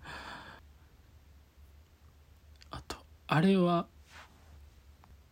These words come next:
パンとしてのメインなんか？デザートなんか？オードブルなんか？オードブルは違うか。どっ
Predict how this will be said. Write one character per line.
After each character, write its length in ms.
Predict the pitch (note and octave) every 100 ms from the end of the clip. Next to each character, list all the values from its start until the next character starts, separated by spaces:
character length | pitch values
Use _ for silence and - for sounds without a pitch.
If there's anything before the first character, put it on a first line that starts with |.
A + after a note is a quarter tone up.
| _ - - -
パ 140 | G#3+
ン 200 | G#3 D#3 - -
と 120 | B2+
し 180 | - -
て 200 | - A#2+
の 140 | A2+
メ 220 | A2 E3
イ 200 | A#3+ A#3
ン 220 | C#3+ A2 G#2+
な 100 | G#2+
ん 140 | G#2+
か？ 280 | A#2 A#2 B2 - - - - - - -
デ 180 | E3 F#3
ザ 260 | B3+ G#3+
ー 20 |
ト 180 | C#3+ C3
な 140 | A2+ A#2
ん 100 | A2+
か？ 340 | A#2 A#2+ C3+ - - - - _ - - - - - - - - - - -
オ 240 | A#3+ A#3
ー 40 | E3
ド 80 | B2
ブ 160 | B2
ル 100 | A#2
な 100 | G#2
ん 100 | G#2
か？ 260 | - A#2 - - - _ _ - _ - - - - - - - - - - - _ - - - - -
オ 160 | D3+ C#3
ー 20 |
ド 120 | B2
ブ 120 | A#2
ル 60 | A#2+
は 60 | G#2
違 340 | - - B2
う 140 | A#2
か。 240 | - - - - - - - - - - - - - - - - - - - - - - - - - - - - -
ど 100 |
っ 20 | -